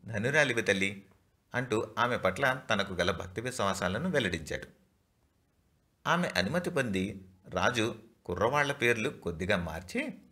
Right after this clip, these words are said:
సంధ్యాకుమారుడు, నిశీధుడు, ఉదయనుడు అని పిలువజొచ్చాడు. కుర్రవాళ్ళు,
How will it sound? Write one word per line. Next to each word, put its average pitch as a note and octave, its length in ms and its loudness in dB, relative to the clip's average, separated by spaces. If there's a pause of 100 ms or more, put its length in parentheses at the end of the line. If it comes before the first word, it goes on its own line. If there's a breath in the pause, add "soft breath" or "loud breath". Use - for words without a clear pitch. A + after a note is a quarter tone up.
(580)
సంధ్యాకుమారుడు, A#2 1000 2 (480)
నిశీధుడు, A#2+ 720 -2 (420)
ఉదయనుడు G2+ 580 0 (280)
అని G3 120 -2
పిలువజొచ్చాడు. E2+ 760 -2 (1000)
కుర్రవాళ్ళు, G2 680 6